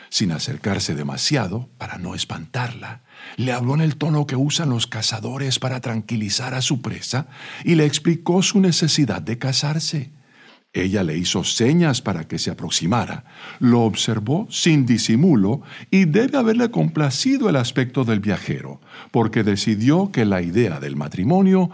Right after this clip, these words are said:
no era del todo descabellada. Mi padre tuvo que trabajar para su suegro hasta pagarle el valor de la mujer. Después de cumplir con los ritos de la boda,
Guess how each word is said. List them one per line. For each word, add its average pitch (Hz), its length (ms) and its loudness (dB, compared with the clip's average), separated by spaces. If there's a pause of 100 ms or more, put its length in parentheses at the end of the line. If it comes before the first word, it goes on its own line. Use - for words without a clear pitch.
(180)
no 139 300 4
era 139 240 4
del 104 300 2
todo 101 440 2
descabellada. 85 1040 -2 (460)
Mi 76 180 -6
padre 98 440 0
tuvo 117 320 2
que 123 80 0
trabajar 113 540 0
para 110 200 0
su 101 140 -4
suegro 127 540 0
hasta 98 400 -2
pagarle 139 600 0
el 147 120 4
valor 87 420 -2
de 101 120 0
la 101 100 2
mujer. 80 500 -4 (640)
Después 107 400 0
de 123 120 4
cumplir 120 400 2
con 117 140 2
los 90 140 0
ritos 104 400 -2
de 85 100 -4
la 82 100 -4
boda, 135 520 2